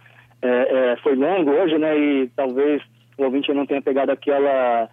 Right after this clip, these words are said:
ressalva que fizemos no início. A nossa proposta hoje foi trazer a lista parcial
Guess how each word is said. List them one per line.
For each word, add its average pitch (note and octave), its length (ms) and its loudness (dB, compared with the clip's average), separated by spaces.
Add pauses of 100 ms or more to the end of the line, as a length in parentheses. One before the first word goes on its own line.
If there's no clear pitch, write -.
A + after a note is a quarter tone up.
(140)
ressalva E3 540 -2
que C#3 120 -10
fizemos C3 400 -4
no D3 80 -2
início. F3 480 0
A D3+ 300 0
nossa D#3+ 240 -2
proposta D#3 400 -2
hoje D3+ 160 -2
foi F#3 140 -2
trazer E3 420 0
a F#3 80 2
lista F3 260 -2
parcial E3+ 800 0